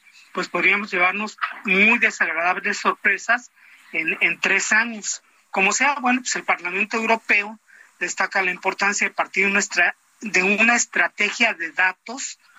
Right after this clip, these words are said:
Está sustentada en la Ley de Gobierno de Actos, de Governance Acta, que, este, sirve precisamente para tratar de regular chat G P T y algunos de los excesos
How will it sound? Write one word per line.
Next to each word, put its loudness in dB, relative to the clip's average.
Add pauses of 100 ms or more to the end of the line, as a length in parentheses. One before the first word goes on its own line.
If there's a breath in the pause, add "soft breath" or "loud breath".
(320 loud breath)
Está 0
sustentada -2
en 0
la 2
Ley 2
de -2
Gobierno -2
de 2
Actos, -4
de -4
Governance 0 (380 loud breath)
Acta, -2 (640)
que, 2
este, -2
sirve -2
precisamente -2
para -2
tratar -2
de -4
regular 0 (340 loud breath)
chat 0
G -2
P -2 (100)
T 0
y -2
algunos 0
de 0
los -2
excesos -2